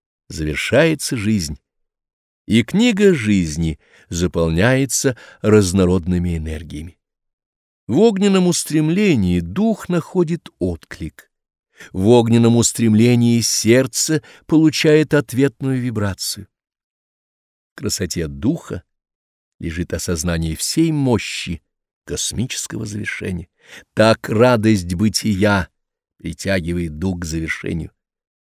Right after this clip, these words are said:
Написано в книге жизни, что прямой путь к завершению лежит через сердце. Так космический закон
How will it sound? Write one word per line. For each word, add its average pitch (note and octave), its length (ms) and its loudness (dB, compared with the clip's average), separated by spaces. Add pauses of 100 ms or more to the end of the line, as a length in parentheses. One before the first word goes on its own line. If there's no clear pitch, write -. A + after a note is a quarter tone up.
(640)
Написано D3+ 720 0
в - 80 -6
книге C#3 460 0
жизни, G#2+ 560 -2
что F#2 380 -2
прямой F#3 640 2 (100)
путь G3 280 -4
к A#2+ 60 -6
завершению E3 1080 0 (340)
лежит A#2+ 460 0
через E3+ 460 -2
сердце. - 600 -6 (880)
Так G2 320 2
космический - 840 -2
закон F2+ 580 0